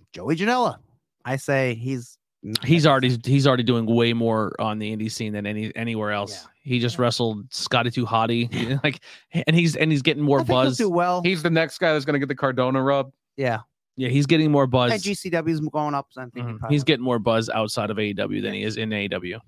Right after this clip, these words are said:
Speaker 1: So I don't, I don't see
Speaker 3: If
Speaker 1: him
Speaker 3: they
Speaker 1: getting
Speaker 3: do
Speaker 1: that.
Speaker 3: wind up doing that thing where it's like a pay per appearance thing, uh, he would be a
Speaker 1: Yeah.
Speaker 3: really good guy for
Speaker 2: Maybe every
Speaker 3: that.
Speaker 2: now and then he shows
Speaker 3: Yeah.
Speaker 2: up for, like, the,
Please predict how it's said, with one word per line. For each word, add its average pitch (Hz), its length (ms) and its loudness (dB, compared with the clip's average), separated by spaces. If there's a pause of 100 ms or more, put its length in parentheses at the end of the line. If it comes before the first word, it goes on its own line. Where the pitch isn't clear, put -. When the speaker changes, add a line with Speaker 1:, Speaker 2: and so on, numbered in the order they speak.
(100)
Speaker 1:
So 107 160 -12
I 101 140 -10
don't, 95 260 -12
I 107 80 -14
don't 98 160 -14
see 202 120 -4
Speaker 3:
If 196 80 0
Speaker 1:
him - 100 -20
Speaker 3:
they 202 80 2
Speaker 1:
getting 175 80 0
Speaker 3:
do 196 60 2
Speaker 1:
that. 202 80 2
Speaker 3:
wind 208 180 2
up 175 100 -2
doing 190 160 2
that 175 160 0
thing 180 140 0
where 165 100 2
it's 160 80 -4
like 143 100 -2
a 127 60 0
pay 135 220 -2
per 123 160 -6
appearance 147 520 -4
thing, 139 280 0
uh, 117 100 0
he 120 120 -4
would 120 120 -6
be 113 120 -6
a 104 100 -4
Speaker 1:
Yeah. 113 180 -6
Speaker 3:
really 131 160 0
good 120 180 -4
guy 110 180 -2
for 107 40 -2
Speaker 2:
Maybe 151 240 2
every 143 160 2
Speaker 3:
that. 123 60 0
Speaker 2:
now 139 100 2
and 139 100 0
then 135 120 2
he 131 80 2
shows 127 320 0
Speaker 3:
Yeah. 127 60 2
Speaker 2:
up 98 100 -4
for, 131 120 0
like, 120 260 0
the, 117 220 -2